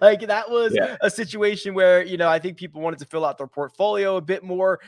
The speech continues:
Speaker 1: Uh, they didn't get an opportunity. So this, this right now is the time you get your bids in.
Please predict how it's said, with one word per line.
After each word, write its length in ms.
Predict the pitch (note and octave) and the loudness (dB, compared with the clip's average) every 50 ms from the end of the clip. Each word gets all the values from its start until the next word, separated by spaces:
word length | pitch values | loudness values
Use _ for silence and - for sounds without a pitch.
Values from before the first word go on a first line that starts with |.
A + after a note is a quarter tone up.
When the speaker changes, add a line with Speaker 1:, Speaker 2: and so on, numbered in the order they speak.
| - G3 - - | -18 -18 -6 -2
Speaker 1:
Uh, 140 | D3+ D3+ C#3+ | -2 -2 0
they 100 | D3+ D3+ | -2 -4
didn't 220 | C#3 F3 E3+ D#3+ | -6 -8 -6 -4
get 80 | D#3+ D#3+ | -4 -4
an 100 | D3+ C#3+ | -2 -4
opportunity. 560 | C#3 C3+ - C3 - - G3+ A3+ A3 G3+ F#3 | -4 -4 -6 -12 -12 -10 -10 -8 -6 -8 -6
So 160 | - - E3 | -4 -4 -4
this, 300 | D3+ E3+ B3 B3+ - - | -2 -2 -2 -2 -4 -8
this 340 | E3 D#3 A#3+ C#4 B3 - - | -10 -6 -6 -6 -6 -6 -8
right 260 | A3 A#3 C4 C4 A3+ | -4 -4 -4 -4 -2
now 400 | A#3+ C#4 D4+ D4 C4 G#3 G3 G3+ | -4 -4 -4 -4 -4 -2 -2 0
is 160 | G#3 A3 G3 | 0 -2 -6
the 120 | F3 G#3+ F3 | -8 -6 -4
time 260 | A3 G#3+ A3 G3+ F3+ | -2 -2 0 -2 -4
you 320 | E3+ G3+ B3+ C#4+ C4+ - _ F#3 D3+ | -6 -8 -10 -12 -12 -14 _ -20 -6
get 160 | C#3+ G3 A3+ A#3 | -4 -4 -4 -2
your 140 | C#4+ E4 D#4+ | -4 -6 -6
bids 340 | - C#4+ C4 B3+ G3 G3 A3 | -4 -4 -4 -4 -4 0 0
in. 220 | A3 A3 A#3+ | 2 2 0